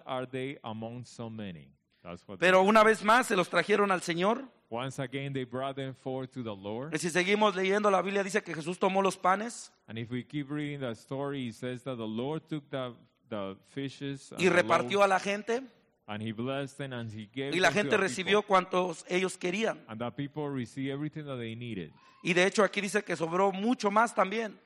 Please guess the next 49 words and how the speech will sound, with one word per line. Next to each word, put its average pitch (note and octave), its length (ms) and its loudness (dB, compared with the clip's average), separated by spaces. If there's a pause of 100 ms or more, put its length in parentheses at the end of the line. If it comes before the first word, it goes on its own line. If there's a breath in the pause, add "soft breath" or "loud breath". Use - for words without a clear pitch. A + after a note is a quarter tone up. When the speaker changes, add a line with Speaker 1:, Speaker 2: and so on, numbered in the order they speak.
Speaker 1:
And A#2 140 -6
it A#2+ 140 -8
says C3+ 300 -6
that C3 180 -6
there B2+ 140 -4
was B2 220 -6
some D3 380 -10
left B2+ 300 -8
over. E2 340 -10 (840)
Speaker 2:
El F#3+ 120 2
Señor B3+ 280 2 (140)
sabía B3 340 4
lo A3+ 140 6
que G#3 140 2
iba A3 160 4
a G3 40 6
hacer. F#3 240 -4 (280)
Speaker 1:
The A#2+ 160 -4
Lord D#3 320 -4
knew E3+ 280 -4
what F3 220 -4
he D3 100 -4
was C#3 240 -6
gonna B2+ 220 -6
do. F#2+ 320 -6 (360)
Speaker 2:
El F#3 100 4
Señor B3 380 6
tenía B3+ 260 6
en B3 80 4
mente C4 400 8
y - 20 6
ya A3+ 180 8
sabe B3+ 300 8
lo G#3+ 100 8
que G3 120 0
va G3 80 8
a - 20 10
hacer. F3 280 2 (180)
Speaker 1:
The B2+ 160 -4
Lord D#3 300 0
already E3 280 -2
has E3 240 -6
in D#3+ 120 -6
his B2+ 260 -6
mind D#3+ 260 -6
what D3+ 140 -4
he's B2+ 160 -6
gonna B2 260 -6
do. F#2+ 300 -10